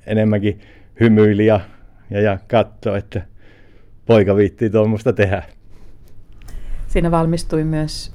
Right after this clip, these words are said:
Speaker 2: myös sitten äidillesi myssy.
Speaker 1: No kyllä joo, että, että siinä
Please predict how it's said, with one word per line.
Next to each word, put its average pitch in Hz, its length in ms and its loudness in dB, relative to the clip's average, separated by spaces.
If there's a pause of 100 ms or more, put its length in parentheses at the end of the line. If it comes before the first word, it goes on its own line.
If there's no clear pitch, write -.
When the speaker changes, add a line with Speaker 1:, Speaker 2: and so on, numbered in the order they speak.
(140)
Speaker 2:
myös 156 380 -6
sitten - 300 -8
äidillesi 151 500 -4
myssy. - 460 -10 (680)
Speaker 1:
No 113 100 0
kyllä 120 280 6
joo, 92 280 6
että, 82 320 -6 (300)
että 90 220 -6
siinä 98 260 -4